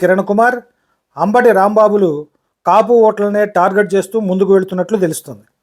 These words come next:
మరోవైపు తెనాలిలో గెలుపును శాసించే వయసుల ఓట్లు కూడా ఎక్కువే, దాదాపు ఇరవై ఐదు వేల వరకు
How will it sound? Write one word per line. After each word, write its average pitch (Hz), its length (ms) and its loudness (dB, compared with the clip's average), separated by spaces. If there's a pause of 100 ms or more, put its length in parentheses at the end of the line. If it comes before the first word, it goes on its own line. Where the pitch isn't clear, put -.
(340)
మరోవైపు 180 580 2 (720)
తెనాలిలో 247 460 4 (380)
గెలుపును 233 460 0
శాసించే 196 500 -2 (140)
వయసుల 220 300 2 (100)
ఓట్లు 196 260 -2
కూడా 190 140 4 (120)
ఎక్కువే, 165 260 2 (560)
దాదాపు 196 420 2 (140)
ఇరవై 180 240 0
ఐదు 170 160 -6
వేల 175 220 0
వరకు 202 200 -2